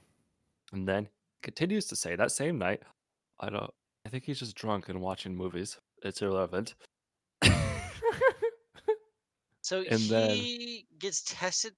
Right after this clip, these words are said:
Speaker 3: positive for covid before a warm-up game, and then decides to go on a Trump-esque Twitter tirade
Speaker 1: <laughs>
Speaker 3: throughout the rest of the day.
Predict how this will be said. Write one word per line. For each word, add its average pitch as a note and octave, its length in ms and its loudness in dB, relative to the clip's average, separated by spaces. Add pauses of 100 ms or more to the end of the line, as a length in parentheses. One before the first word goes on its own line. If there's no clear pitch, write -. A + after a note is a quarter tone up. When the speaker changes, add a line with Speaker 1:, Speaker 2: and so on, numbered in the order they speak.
(120)
Speaker 3:
positive D3+ 500 0
for C#3+ 200 -10
covid G2 440 -6
before G2+ 340 -8
a G2+ 40 -4
warm-up F#2 300 -10
game, F2 340 -12 (540)
and A#2 120 -6
then C3 120 -6
decides B2 420 0
to C3 100 -8
go A#2 220 -2
on G#2 120 -8
a G#2 40 -10
Trump-esque - 800 -8
Twitter B2 340 -10
tirade F2+ 600 -4 (200)
Speaker 1:
<laughs> - 60 -4 (1080)
Speaker 3:
throughout A2 220 -4
the A#2+ 60 -10
rest G#2+ 300 -4
of - 80 -20
the G#2+ 60 -18
day. F#2+ 360 -4